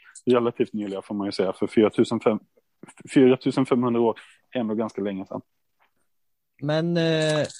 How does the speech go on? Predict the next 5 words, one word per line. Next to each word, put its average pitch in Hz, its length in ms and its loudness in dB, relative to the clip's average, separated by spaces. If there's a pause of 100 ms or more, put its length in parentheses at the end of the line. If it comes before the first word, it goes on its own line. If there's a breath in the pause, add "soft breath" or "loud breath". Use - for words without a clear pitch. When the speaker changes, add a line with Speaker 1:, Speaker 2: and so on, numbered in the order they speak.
(260)
Speaker 2:
hur, 170 540 -2
eh, 170 560 -2 (340)
hur, 160 400 -6
eh, 156 380 0 (380)
ehm, 139 880 -4